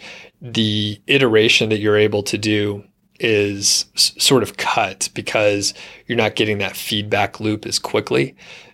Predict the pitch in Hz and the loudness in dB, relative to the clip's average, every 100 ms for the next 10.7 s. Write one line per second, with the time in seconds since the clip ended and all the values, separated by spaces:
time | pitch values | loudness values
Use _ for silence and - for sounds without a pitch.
0 | _ _ _ - 156 165 131 113 104 - | _ _ _ -2 2 4 4 4 4 2
1 | 113 110 107 104 104 101 - 104 101 101 | 2 2 0 -4 -4 -2 0 -2 -2 -6
2 | 101 107 107 95 - 117 113 101 101 104 | -4 -2 -2 -6 0 0 0 -2 -2 -4
3 | - 104 - _ _ 127 117 123 117 110 | -2 -2 -4 _ _ -2 2 2 2 0
4 | - 107 104 - 120 117 113 117 131 131 | -6 -8 -12 0 4 4 2 0 0 2
5 | 123 123 120 113 - - - - 117 113 | 2 2 2 0 -8 -18 -20 -6 0 2
6 | - 104 - 104 101 101 98 101 101 - | 2 2 2 0 0 2 2 2 -2 -10
7 | - 117 - 113 101 101 101 101 101 104 | -4 -2 0 2 4 4 2 0 -2 -6
8 | 101 - - 113 104 101 98 101 - - | -12 -16 -6 -4 -2 -4 -6 -18 -16 -4
9 | 113 104 104 101 110 98 131 123 117 104 | 0 2 0 -2 -4 0 2 2 0 0
10 | 101 104 104 104 101 101 | 0 0 0 0 2 0